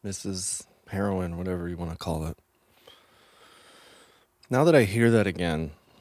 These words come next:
I realize its importance. Um, you know, some people, we all do it in a different way. You know, we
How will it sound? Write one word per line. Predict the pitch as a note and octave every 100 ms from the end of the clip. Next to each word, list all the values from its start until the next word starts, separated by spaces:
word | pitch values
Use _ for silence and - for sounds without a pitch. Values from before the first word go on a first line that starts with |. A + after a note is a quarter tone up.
| _ _ _ _ _ _ _
I | -
realize | F2 A2+ A2 F2 F2+
its | -
importance. | E2+ - F#2+ F2+ F2 - - - _ _ _ _ _ _ -
Um, | E2 D#2+ D#2 D#2 E2+ _ _ _ _ _ _ _ _ _
you | -
know, | E2
some | E2+ F#2+
people, | E2+ F2+ - D#2+ D#2 D#2 _ _ _ _ _ _
we | G#2
all | G2 A#2+
do | G#2+ G#2+
it |
in | G2
a | E2+
different | D#2 E2 - -
way. | E2 D#2+ D2 E2+ _ _ _ _ _ _ _ _ _ _ _ _ _ _ _ _ _ _ _ _ _ _
You | A#2+
know, | A#2+ B2
we | C#3 G#2+ G#2+ G#2+